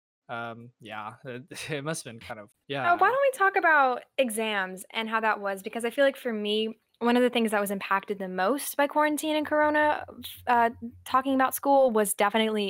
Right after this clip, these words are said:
Speaker 2: exams, espec-, especially the A P exams.
Speaker 1: Mm, yeah, A P exams were very, very interesting. <laughs> Um,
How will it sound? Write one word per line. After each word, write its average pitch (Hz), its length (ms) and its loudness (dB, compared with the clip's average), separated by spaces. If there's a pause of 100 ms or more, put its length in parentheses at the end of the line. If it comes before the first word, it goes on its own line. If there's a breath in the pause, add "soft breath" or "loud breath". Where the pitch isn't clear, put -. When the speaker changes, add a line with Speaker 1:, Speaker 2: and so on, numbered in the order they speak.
Speaker 2:
exams, 190 680 -8
espec-, 196 360 -6 (120)
especially 208 360 -4
the 185 160 -6
A 185 100 -2
P 180 200 -6
exams. - 560 -10 (1040)
Speaker 1:
Mm, 147 360 -12 (400 soft breath)
yeah, 143 400 -2
A 151 180 -4
P - 180 -8
exams 220 560 -4
were 135 560 -6 (380)
very, 139 520 -4
very 131 420 -8
interesting. 143 880 -10
<laughs> - 40 -20 (760)
Um, 165 720 -2